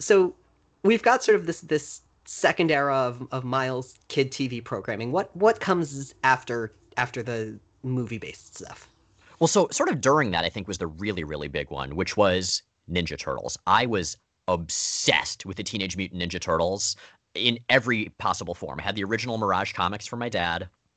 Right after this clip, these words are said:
Speaker 2: I watched the cartoon like it was, it, that, that cartoon was church to me.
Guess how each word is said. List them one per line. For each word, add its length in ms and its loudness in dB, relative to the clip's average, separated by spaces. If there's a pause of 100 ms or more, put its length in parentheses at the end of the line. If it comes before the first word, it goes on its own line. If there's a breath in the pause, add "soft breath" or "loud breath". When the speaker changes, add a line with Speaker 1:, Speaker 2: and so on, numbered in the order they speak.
(380)
Speaker 2:
I 40 2
watched 240 4
the 80 -6
cartoon 760 -2 (260 soft breath)
like 260 0
it 80 -6
was, 220 -6
it, 220 -10
that, 180 2
that 140 -2
cartoon 240 0
was 160 -6
church 520 -6
to 80 -12
me. 300 -12